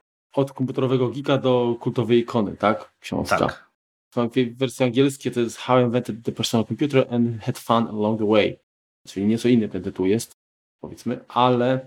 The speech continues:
Speaker 2: Troszeczkę tak.
Speaker 1: Znaczy tak, co, co ja mogę powiedzieć generalnie? Y, mi się tę książkę
Speaker 2: Autorzy może najpierw. Steve
Speaker 1: Autorzy,
Speaker 2: Wozniak i
Speaker 1: oczywiście
Speaker 2: Gina
Speaker 1: masz rację,
Speaker 2: Smith.
Speaker 1: tak. No, Steve
Speaker 2: Czyli to jest
Speaker 1: Wozniak, czyli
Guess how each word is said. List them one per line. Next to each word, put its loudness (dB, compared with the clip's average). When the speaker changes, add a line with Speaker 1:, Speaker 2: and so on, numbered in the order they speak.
Speaker 2:
Troszeczkę 0
tak. -4
Speaker 1:
Znaczy -4
tak, 0
co, 0
co -4
ja 0
mogę 0
powiedzieć 0
generalnie? 0
Y, 4
mi 2
się 0
tę -6
książkę 2
Speaker 2:
Autorzy 0
może -8
najpierw. -6
Steve -4
Speaker 1:
Autorzy, 4
Speaker 2:
Wozniak 0
i 0
Speaker 1:
oczywiście 0
Speaker 2:
Gina 4
Speaker 1:
masz 2
rację, 0
Speaker 2:
Smith. 2
Speaker 1:
tak. 0
No, 2
Steve -4
Speaker 2:
Czyli 2
to 4
jest -2
Speaker 1:
Wozniak, 0
czyli 2